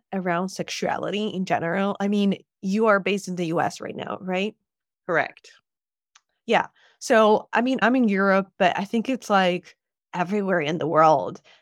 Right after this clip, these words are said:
Speaker 1: There is so much shame around sexuality, especially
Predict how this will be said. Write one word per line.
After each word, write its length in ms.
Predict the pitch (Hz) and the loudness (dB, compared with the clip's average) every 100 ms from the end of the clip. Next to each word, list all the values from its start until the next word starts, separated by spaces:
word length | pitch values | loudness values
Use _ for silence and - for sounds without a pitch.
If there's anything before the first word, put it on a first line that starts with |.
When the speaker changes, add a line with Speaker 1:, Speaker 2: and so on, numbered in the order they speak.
| _ | _
Speaker 1:
There 180 | 202 190 | -2 0
is 240 | 175 190 185 | -2 -4 -12
so 340 | - 214 214 | -8 -4 -2
much 200 | 233 240 | -2 -2
shame 460 | - - 190 208 185 | -6 -2 0 0 0
around 280 | 180 180 180 | -2 -2 -6
sexuality, 600 | 175 - 180 233 185 - | -10 -2 0 2 -2 -6
especially 1080 | 185 - - 220 240 - 254 226 208 190 | -12 -12 -8 -2 0 0 0 0 0 -4